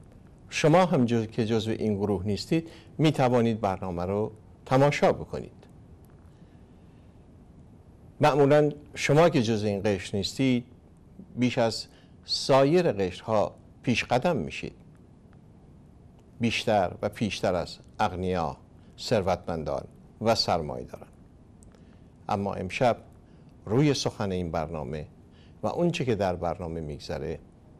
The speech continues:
در درجه اول این طبقه، این گروه و یا این قشر اجتماعی است.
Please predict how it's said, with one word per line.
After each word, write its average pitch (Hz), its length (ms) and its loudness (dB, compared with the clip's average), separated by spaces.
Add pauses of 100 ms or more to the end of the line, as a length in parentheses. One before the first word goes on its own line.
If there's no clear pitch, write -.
(760)
در 120 120 4
درجه 120 400 2
اول 92 600 -2 (720)
این 147 200 0
طبقه، 76 460 -8 (540)
این 143 180 0
گروه 78 300 -8 (920)
و 101 100 0
یا 95 180 -2
این 104 240 -4 (120)
قشر - 260 -2
اجتماعی - 460 -14
است. - 240 -16